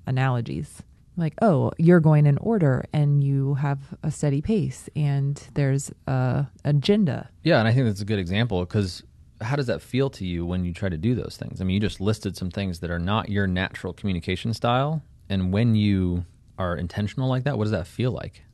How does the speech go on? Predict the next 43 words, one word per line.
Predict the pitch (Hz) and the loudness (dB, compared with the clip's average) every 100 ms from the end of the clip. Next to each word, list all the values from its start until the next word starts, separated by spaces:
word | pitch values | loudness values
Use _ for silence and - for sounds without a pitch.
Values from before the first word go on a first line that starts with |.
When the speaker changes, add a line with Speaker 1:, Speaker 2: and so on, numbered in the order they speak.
| - _ - | -20 _ -16
Speaker 1:
Like | - | -2
I'm | 175 156 | 0 2
being | 170 156 151 | 0 0 -2
squeezed | - 156 156 165 - | -4 -2 -2 -2 -4
through | 190 151 | -2 -2
a | |
hose? | 151 165 175 226 - - - | -2 -2 -4 -6 -14 -16 2
Speaker 2:
Right, | 135 | 2
it's | 90 120 | 4 4
not | 113 95 | 4 6
easy. | 127 90 90 - | 4 0 -8 -8
It | 104 | 2
doesn't | 104 113 104 | 6 6 4
Speaker 1:
Yeah. | - | 2
Speaker 2:
feel | 120 107 90 | 2 2 2
good. | 110 120 - - | 0 0 -4 -10
Speaker 1:
It's | - | -8
hard. | 175 170 143 - | -6 -4 -8 -8
Speaker 2:
One | 110 135 | -2 -2
of | |
the | 107 | -2
challenges | - 123 151 104 90 | -4 -6 -4 -4 -4
is | 95 90 87 - - - - | -4 -4 -6 -12 -20 -20 -20
there's | - 120 110 | -4 0 2
a | |
lot | 98 107 139 | 2 2 2
of | 104 | 2
noise | 92 95 120 95 82 82 - - - - _ | 0 0 0 0 -2 -6 -14 -18 -20 -20 _
right | 98 90 | -2 -2
now, | 80 85 80 87 98 - - - | -2 -4 -6 -8 -10 -20 -20 -4
and | 113 | -2
probably | 110 101 95 | 0 0 0
there | 87 | -2
has | 87 87 | -2 -2
been | 87 | -6
for | 80 | -2
a | 92 | -2
long | 87 82 | -2 -4
time, | - - 85 87 107 - - - - | -4 -4 -2 -4 -6 -10 -20 -20 -20
so | - | -8
I'm | 95 | -6
not | 76 | -4
necessarily | 90 - - 87 85 | -6 -8 -4 -2 -2